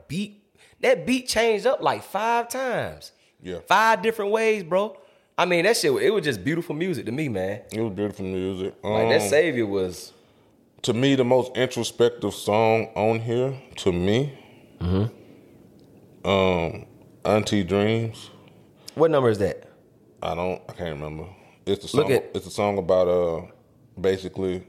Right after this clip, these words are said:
Speaker 2: his
Speaker 1: Oh, yeah, that
Speaker 2: family.
Speaker 1: took me to my, like, my childhood dream-, it took me
Speaker 2: So
Speaker 1: back to my, like, my childhood dreams and shit.
Speaker 2: No,
Speaker 1: Yeah.
Speaker 2: no, no,
Speaker 1: Yeah,
Speaker 2: no.
Speaker 1: oh.
Speaker 2: Th-, th-, that's the one about his, uh, his aunt turning in trance or whatever.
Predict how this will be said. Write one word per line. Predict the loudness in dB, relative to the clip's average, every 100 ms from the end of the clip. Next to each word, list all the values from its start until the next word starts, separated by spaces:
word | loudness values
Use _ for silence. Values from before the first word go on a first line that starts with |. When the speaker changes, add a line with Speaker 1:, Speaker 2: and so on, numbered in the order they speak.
| -20 _ _ _ _ _ _ _ _ _ _ _ _ -20 -20 -8
Speaker 2:
his | -4 -2 2
Speaker 1:
Oh, | 4
yeah, | 6
that | 4
Speaker 2:
family. | 4
Speaker 1:
took | 2
me | 0
to | 2 4
my, | 4
like, | 4 4
my | 0
childhood | 0 2 4 2 2 0 0
dream-, | 0
it | 2
took | 2
me |
Speaker 2:
So | 2
Speaker 1:
back | 2
to | 4
my, | 2
like, | 2 2
my | 0
childhood | 0 0 2 2 2 0 -2
dreams | -2 -2 -2 -4
and | -8
shit. | -6 -6 0
Speaker 2:
No, | 2
Speaker 1:
Yeah. | 4
Speaker 2:
no, | 4
no, | 4
Speaker 1:
Yeah, | 2
Speaker 2:
no. | 2 0 -2 -6
Speaker 1:
oh. |
Speaker 2:
Th-, | -8 -6
th-, | -6 -10 -14 -2
that's | 0 0
the |
one | -2 -2 0
about | 2 2 2
his, | -2 2
uh, | 4 4 4 0 -4 -16 _ -20 -20 _ _ _ _ -20 -20 -4
his | 0 0 -2 2
aunt | 2 2 -2
turning | 0 2 2 0
in | -2 -4 -14 -12
trance | 0 2 2 0 -2
or | 0
whatever. | 2 2 0